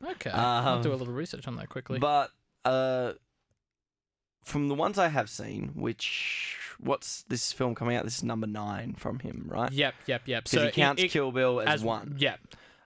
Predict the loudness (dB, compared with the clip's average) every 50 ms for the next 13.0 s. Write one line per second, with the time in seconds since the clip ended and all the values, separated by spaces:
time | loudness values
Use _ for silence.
0 | _ 0 2 2 2 2 2 0 0 0 -2 -4 -6 -8 _ _ -8 -2 0 2
1 | 2 4 4 6 4 4 4 2 2 2 0 -2 -6 -10 -10 -12 -14 _ _ -20
2 | -18 -2 2 2 4 4 4 4 4 4 4 0 -2 -2 -2 -2 -2 -4 -6 -4
3 | 0 2 2 2 0 0 -2 -2 -2 -2 -2 -4 -6 -8 _ _ _ _ _ 0
4 | 0 0 0 -2 -4 -2 0 0 0 0 -2 -4 -4 -6 -6 -6 -8 -8 -8 -10
5 | -12 -14 -18 _ _ _ _ _ -4 -4 -2 -2 -4 -4 -6 -6 -8 -12 _ _
6 | _ _ _ _ _ _ _ _ _ _ -4 0 0 2 2 0 -2 -2 0 0
7 | 0 2 2 2 2 2 2 2 2 2 2 0 0 -2 -2 -2 -2 -2 -2 -4
8 | -6 -4 -2 -2 -2 -2 -2 -2 -2 -4 -6 -8 -14 _ _ 0 0 2 2 2
9 | 2 2 2 4 2 2 0 -2 -6 -12 _ _ _ _ _ _ -2 0 0 2
10 | 2 0 2 2 0 0 2 2 2 2 2 0 -2 -4 -4 -2 -4 -4 -4 -4
11 | -6 -6 -8 -10 -12 -14 -16 -8 -6 -6 -4 -2 0 0 0 0 -2 -6 _ -8
12 | -6 -6 -4 -2 0 2 4 4 4 4 2 2 2 2 0 0 -2 -8 -16